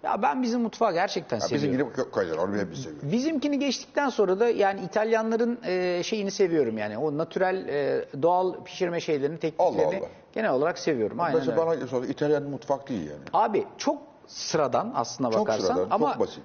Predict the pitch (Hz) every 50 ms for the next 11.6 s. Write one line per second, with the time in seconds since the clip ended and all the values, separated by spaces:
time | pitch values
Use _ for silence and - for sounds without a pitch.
0 | - 147 165 196 262 311 311 294 247 180 185 214 269 240 226 226 220 240 254 285
1 | 262 262 208 226 233 - - - - 247 226 208 226 - 277 247 - - 143 131
2 | 123 120 190 269 269 - - 120 113 107 113 113 - - 165 143 120 - 135 135
3 | 127 117 113 120 117 117 117 95 92 90 92 92 - - 92 90 147 151 175 240
4 | 269 285 240 339 381 - 101 104 - - - 196 185 - - - - 170 175 240
5 | 269 285 269 294 285 285 262 226 175 151 139 135 131 131 131 135 135 123 120 120
6 | 123 139 139 131 123 120 127 156 180 180 - 202 - 247 233 285 247 214 220 -
7 | - 208 196 190 190 180 151 143 120 110 - - 269 330 98 87 - 73 69 -
8 | - - - - 143 151 147 143 143 139 135 135 - 262 233 - - 240 247 247
9 | 277 277 262 254 233 220 226 233 226 240 254 262 330 285 - - 233 233 233 240
10 | 220 240 233 254 247 - - 196 170 165 202 226 220 - 247 233 190 156 131 -
11 | - 233 226 247 254 226 214 175 156 147 143 143